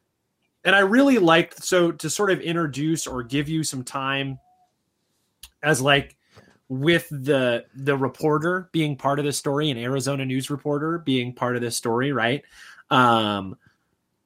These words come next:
and everybody's story having a different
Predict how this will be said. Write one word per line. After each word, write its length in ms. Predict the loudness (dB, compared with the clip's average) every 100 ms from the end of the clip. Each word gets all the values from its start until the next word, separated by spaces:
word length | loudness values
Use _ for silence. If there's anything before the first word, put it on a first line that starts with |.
| _ _ _ _ 0
and 440 | 4 6 4 0 _ 0
everybody's 720 | 4 4 4 4 4 4 2
story 800 | -2 0 2 2 0 -2 -6 -10 _
having 460 | -4 -2 0 -2 -4
a 80 | -4
different 540 | -4 -2 -2 -4